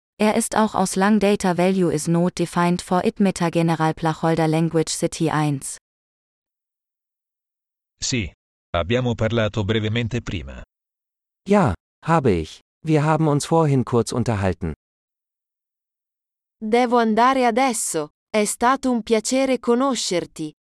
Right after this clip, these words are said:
Speaker 4: Angelo.
Speaker 1: Ich muss jetzt los. Es war mir ein Vergnügen,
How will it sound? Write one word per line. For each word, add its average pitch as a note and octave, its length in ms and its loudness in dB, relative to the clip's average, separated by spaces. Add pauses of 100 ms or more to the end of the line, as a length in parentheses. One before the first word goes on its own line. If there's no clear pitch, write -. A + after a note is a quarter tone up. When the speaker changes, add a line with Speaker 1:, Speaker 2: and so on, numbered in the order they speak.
(300)
Speaker 4:
Angelo. F3 640 0 (1200)
Speaker 1:
Ich A3 220 0
muss A#3+ 260 4
jetzt - 340 -2
los. G3 440 0 (200)
Es G#3+ 240 -2
war A#3+ 160 6
mir A3+ 180 6
ein F3 140 2
Vergnügen, F3 680 2